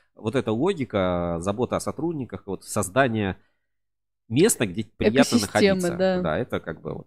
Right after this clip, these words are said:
Speaker 1: экосистема. Вот, а, ну и напоминаю, что у нас вышел, ну,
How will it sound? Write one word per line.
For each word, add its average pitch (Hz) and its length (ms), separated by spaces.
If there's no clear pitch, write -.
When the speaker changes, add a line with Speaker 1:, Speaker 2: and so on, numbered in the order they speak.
Speaker 1:
экосистема. - 720
Вот, 101 340
а, 85 300
ну 135 120
и 185 40
напоминаю, 151 480
что - 140
у - 20
нас 107 180
вышел, 92 440
ну, 80 180